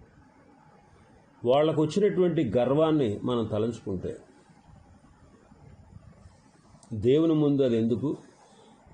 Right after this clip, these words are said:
పనికిరాదు? ఆయన సమస్త జీవరాశిని చేసినవాడు.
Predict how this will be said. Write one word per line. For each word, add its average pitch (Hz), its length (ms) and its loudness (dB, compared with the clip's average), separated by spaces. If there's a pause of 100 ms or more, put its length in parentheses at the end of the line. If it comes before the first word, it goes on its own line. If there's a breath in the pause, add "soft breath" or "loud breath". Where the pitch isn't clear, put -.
(120)
పనికిరాదు? 101 400 -6 (3250)
ఆయన 143 200 2
సమస్త 165 480 0
జీవరాశిని 135 580 0
చేసినవాడు. 113 560 -4